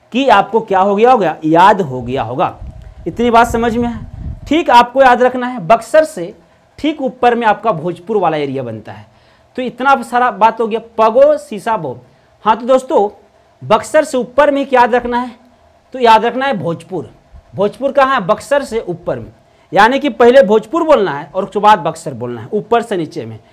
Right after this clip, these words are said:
तो ऐसे लिख लो ना भाई, पगो, सीसा, बबो, भारो, ऐसे याद रखना, भोजपुर, बक्सर। समझ में आया?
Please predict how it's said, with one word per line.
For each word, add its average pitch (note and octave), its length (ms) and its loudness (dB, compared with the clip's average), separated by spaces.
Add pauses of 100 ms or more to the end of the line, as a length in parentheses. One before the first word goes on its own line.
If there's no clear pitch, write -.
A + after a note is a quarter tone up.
(340)
तो G3 80 0
ऐसे G#3+ 220 2
लिख C#4 160 -2
लो C4+ 100 0
ना E3 100 -6
भाई, B2+ 180 -12 (160)
पगो, A#3 300 4
सीसा, A3 460 -6 (920)
बबो, F#3 440 4
भारो, D#3 380 0 (300)
ऐसे D#3+ 220 -10
याद G#2 120 -16
रखना, G2+ 240 -20 (320)
भोजपुर, G#3 440 -2
बक्सर। D#3 400 -10 (840)
समझ A#3 220 -4
में B3 120 -4
आया? A#3+ 140 -6